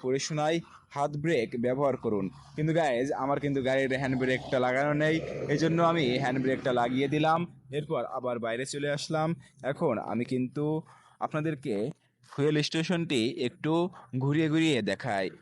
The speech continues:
ফুয়েল স্টেশনটি ছিল মেসার্স মতিন এলপিজি ফিলিং স্টেশন। এই স্টেশনটি যশোর জেলার বাগারপাড়া উপজেলার পাঠানপেকপাড়া গ্রামে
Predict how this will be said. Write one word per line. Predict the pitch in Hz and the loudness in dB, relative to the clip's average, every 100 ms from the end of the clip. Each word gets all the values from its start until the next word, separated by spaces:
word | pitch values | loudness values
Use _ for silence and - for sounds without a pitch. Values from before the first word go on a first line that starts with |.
| - - | -18 -4
ফুয়েল | 156 170 175 | 0 2 0
স্টেশনটি | 170 165 180 165 | -2 -2 -2 -2
ছিল | - 170 120 139 - - - | 0 2 4 2 -2 -8 -2
মেসার্স | 147 185 123 127 160 | 0 2 2 0 0
মতিন | 147 143 160 170 180 - - | 0 0 2 2 0 -4 -8
এলপিজি | 147 160 175 165 170 120 123 | -2 0 2 2 4 4 2
ফিলিং | - 127 127 117 | 0 0 2 0
স্টেশন। | - 135 - 165 180 180 | 0 -2 2 4 4 4
এই | 196 202 | 4 4
স্টেশনটি | - 202 220 208 208 147 123 127 | 2 0 2 2 2 4 4 4
যশোর | 135 - 147 | 2 2 -2
জেলার | 139 147 156 170 180 - - - - | 0 0 2 2 0 -4 -16 -16 -6
বাগারপাড়া | 147 139 165 175 185 127 98 - | -2 2 2 0 0 0 0 -2
উপজেলার | 120 120 131 139 156 175 - - _ | -2 2 4 4 2 0 -6 -20 _
পাঠানপেকপাড়া | - 147 180 165 175 - 165 101 104 | -4 -2 -2 -2 -4 -2 -2 0 0
গ্রামে | 127 117 127 147 | 0 0 0 0